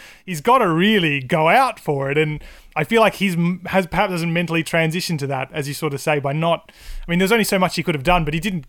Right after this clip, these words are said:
you know, by n-, the attitude in the car didn't really give the impression, the way he was driving in that first turn, that he was thinking like that. He was really just thinking, "Okay, Hamilton's over here, let's not make contact, I'll try and get him later," and then of course he's not going to.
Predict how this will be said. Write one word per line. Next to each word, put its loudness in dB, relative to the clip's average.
you -14
know, -4
by 2
n-, -6
the 0
attitude 0
in -4
the -2
car 2
didn't -4
really -4
give -8
the -2
impression, -6
the -8
way -2
he -4
was -8
driving 0
in -6
that -10
first -8
turn, -2
that -10
he -4
was -4
thinking -2
like -8
that. -8
He -10
was -4
really 2
just -6
thinking, -4
"Okay, -6
Hamilton's -6
over -2
here, -4
let's -6
not -2
make -4
contact, -4
I'll -8
try 0
and -2
get 0
him -4
later," 0
and -4
then -6
of -10
course -6
he's -8
not -6
going -2
to. -12